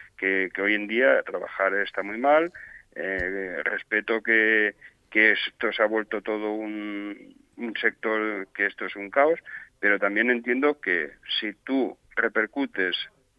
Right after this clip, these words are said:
el precio del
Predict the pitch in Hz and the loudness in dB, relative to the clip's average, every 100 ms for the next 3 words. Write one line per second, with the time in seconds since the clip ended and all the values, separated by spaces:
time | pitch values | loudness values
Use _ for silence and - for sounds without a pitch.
0 | _ - 113 110 107 104 104 101 98 92 | _ -2 0 0 -2 -4 -6 -6 -8 -10
1 | - - - 107 - _ - 117 117 117 | -14 -20 -16 -16 -16 _ 0 2 4 4
2 | 117 113 113 | 2 2 0